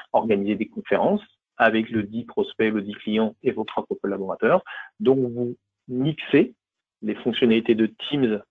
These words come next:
que vous connaissez aujourd'hui avec les fonctionnalités de C R M de productivité.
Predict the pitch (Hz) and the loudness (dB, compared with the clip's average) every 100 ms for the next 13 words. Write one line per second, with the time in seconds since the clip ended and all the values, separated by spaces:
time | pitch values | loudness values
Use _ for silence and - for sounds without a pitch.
0 | - 101 101 101 101 - - 92 101 185 | -10 -8 -4 -4 -4 -8 -12 -6 0 0
1 | 226 _ _ - 110 127 156 - - 110 | 0 _ _ -2 2 2 2 -2 -6 -6
2 | - 104 107 - - - 120 98 123 180 | -6 -4 -6 -10 -2 4 4 4 0 -4
3 | - _ - 104 - 127 127 - 120 - | -10 _ -12 -6 -2 -2 -4 -8 -10 -10
4 | - | -14